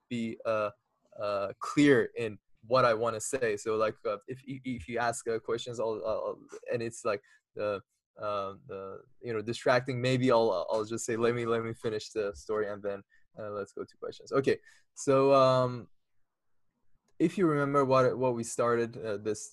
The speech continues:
uh, recording by, it was by saying, "Hey, uh, there's a funny story, a funny coincidence that, uh, had a, had a, you know, significant, uh,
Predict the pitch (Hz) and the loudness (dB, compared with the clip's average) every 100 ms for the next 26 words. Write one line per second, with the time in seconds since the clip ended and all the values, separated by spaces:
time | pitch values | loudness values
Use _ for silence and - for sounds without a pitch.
0 | 101 101 101 110 113 104 - 113 107 95 | -12 -10 -10 -14 -12 -12 -4 -2 -2 -6
1 | 87 95 92 - - - 95 113 104 101 | -8 -6 -6 -10 -18 -20 -8 -2 -2 -2
2 | - 104 98 - 104 98 101 92 107 98 | -6 -4 -4 -6 -10 -10 -12 -8 -8 -8
3 | - _ _ _ _ _ 101 104 98 98 | -12 _ _ _ _ _ -10 -8 -8 -8
4 | 110 107 107 104 - - 107 104 - 104 | -4 -4 -4 -6 -8 -10 -10 -10 -10 -8
5 | 101 101 - 101 98 107 107 104 98 - | -8 -10 -14 -14 -12 -10 -10 -10 -14 -14
6 | 107 - 104 98 _ _ _ _ - 101 | -14 -12 -14 -14 _ _ _ _ -6 -4
7 | 98 98 92 98 104 101 98 95 92 - | -4 -4 -6 -8 -6 -6 -4 -6 -8 -16
8 | 117 110 98 98 - - 101 104 - 110 | -12 -10 -8 -10 -12 -16 -16 -12 -10 -8
9 | 104 - 104 101 95 _ _ _ _ 113 | -8 -10 -10 -12 -14 _ _ _ _ -12
10 | 104 101 | -10 -10